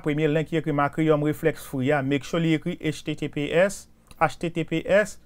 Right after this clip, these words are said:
www makriyòm com." Epi l g on bagay ki ekri "Reflèks Fri." Lè w klike sou li, pay la ap monte. L ap ba ou pay sa ou prale, w ap desann kote w wè l ap ekri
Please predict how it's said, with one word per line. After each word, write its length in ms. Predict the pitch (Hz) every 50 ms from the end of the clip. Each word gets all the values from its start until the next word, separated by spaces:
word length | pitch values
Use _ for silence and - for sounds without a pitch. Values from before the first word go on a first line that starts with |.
| - _ _ _ _ _ -
www 760 | 147 156 160 170 151 160 160 147 151 151 160 151 151 160 156 - - 180 190 208 220 226 208 196 - _
makriyòm 720 | 131 131 147 156 151 - - 175 175 175 180 185 190 190 170 - - - 143 139 127
com." 280 | - 190 165 127 90 - - _ _ _ _ _ _ _ _ _ _ _ _ _ _ _ _ - -
Epi 180 | 170 151 165
l 80 | 160 160
g 100 | 156 160
on 220 | 165 165 160 156 156
bagay 220 | 160 160 156 156
ki 60 | 156
ekri 120 | 160 170 156 165
"Reflèks 320 | 165 - 165 160 - -
Fri." 160 | - 110 - - _ - - _ - - _ _ - _ _ -
Lè 120 | 147 151
w 20 |
klike 280 | 147 208 208 214 233 233
sou 100 | - 233
li, 160 | 180 160 185 196 - - _ _ _ _ _ _ _ _ _ _ _ -
pay 160 | 156 147 151
la 100 | 156 -
ap 80 | -
monte. 360 | 156 156 143 127 185 202 - - - - - _ _ _ -
L 80 | - 139
ap 140 | 131 135 139
ba 180 | 143 139 135 135
ou 260 | 156 180 220 233 226 214 - _ _ _ _ _ _ _ _ _ _ _ _ _
pay 240 | - 185 180 165 143
sa 280 | - - 101 - - - - _ _ - _ _ _ _ _ _ _ _ _ - 120
ou 80 | 120
prale, 280 | 139 143 143 151 160 165
w 40 | 160
ap 100 | 156 156 151
desann 380 | 160 165 - 233 226 233 226 196
kote 160 | 185 170 185
w 60 | 180
wè 60 | 170
l 60 | 175 165
ap 80 | 165
ekri 160 | 196 220 -